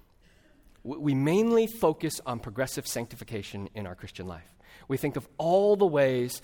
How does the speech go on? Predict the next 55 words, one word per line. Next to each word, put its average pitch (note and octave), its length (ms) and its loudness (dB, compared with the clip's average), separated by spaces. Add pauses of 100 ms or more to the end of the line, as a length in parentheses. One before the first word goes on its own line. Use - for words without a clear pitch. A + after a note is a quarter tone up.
(160)
that C#3 120 -2
we C#3+ 60 -4
continue F#3 680 4
to D3+ 100 -4
need C#3+ 360 0
to C3 60 -8
grow, C#3+ 640 2
and, G#2+ 140 -4 (180)
and, C#3+ 160 -2
and D3 100 -6
I D3 60 0
gotta C#3+ 140 -4
get A#2 200 -6
better, E3+ 380 6
I C#3 60 0
gotta A#2+ 160 -6
fight A#2+ 240 -8
sin, F3+ 600 4
and, C#3+ 220 -2 (180)
and, D3+ 220 0
and C#3 200 -2
some G#3+ 140 0
of E3+ 120 0
that C#3 120 2
is A#2+ 160 -6
really B2+ 200 0
good. G2+ 380 -6
We, C#3 120 -2
we C#3 160 -2
wanna D3 300 0 (160)
walk F3 440 4
in G#3 80 6
a F#3+ 40 6
manner E3 280 4
worthy F3 520 6
of F3+ 60 6
the F3+ 60 2
gospel D3+ 340 2
as C3 120 -4
we C3+ 100 -4 (320)
get F#3 160 0
saved. A#3 680 4 (120)
We E3+ 80 0
wanna E3 140 2
be D3+ 100 2
transformed A3+ 720 4
to G3+ 60 -2
be F#3+ 160 0
more E3+ 220 6
like D#3+ 240 4
Jesus. C3+ 320 -2
But C3+ 100 -8
some C4 300 0
of D3+ 120 2
us, C3 140 -4